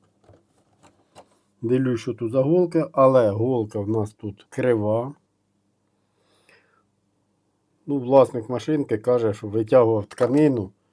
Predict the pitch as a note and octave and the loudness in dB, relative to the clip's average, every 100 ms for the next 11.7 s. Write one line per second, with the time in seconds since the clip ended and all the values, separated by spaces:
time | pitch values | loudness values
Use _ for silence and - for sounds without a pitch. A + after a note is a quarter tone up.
0 | _ _ _ - A2 G2+ A2+ A2 G#2 F#2 | _ _ _ -8 -6 -2 -2 0 -2 -6
1 | E2+ E2+ - _ _ _ _ _ _ _ | -12 -16 -20 _ _ _ _ _ _ _
2 | _ _ _ _ _ _ _ _ _ _ | _ _ _ _ _ _ _ _ _ _
3 | F#3+ F3+ C#3 G3+ E3+ C3+ C3+ C3 E3+ D#3 | 0 2 4 2 2 2 2 0 2 4
4 | B2 - B2+ C#3+ C#3+ B2 A2+ F#2+ E2+ E2 | 2 2 0 2 -2 0 0 -2 -4 -18
5 | - D#2 - A#2 C#3 F#3+ G#3 D3+ C3 C3 | -20 -20 -6 -2 2 2 4 4 4 0
6 | A2 A2 A#2 D3 D#3+ D3+ C#3+ C3+ B2 A#2 | -2 -2 0 0 4 4 4 0 -2 -4
7 | C3 A#2 G#2+ G#2 F#2 E2+ - F#2 G#2 D3+ | -6 -8 -10 -14 -16 -16 -16 -8 2 2
8 | D#3+ A#2+ G2 E2+ _ _ _ _ - A2+ | 2 -6 -8 -12 _ _ _ _ -14 -10
9 | A#2+ - C3+ - A#2 A2 D3 F#3 - _ | -8 0 0 2 -8 -2 0 0 -4 _
10 | - B2 A#2+ A2 A#2 A#2 A#2 F3+ F3 A#2+ | -2 2 2 0 -2 -4 -4 0 0 0
11 | A2 C3 - B2 G2+ F2+ F2 | 2 2 2 -4 -4 -8 -14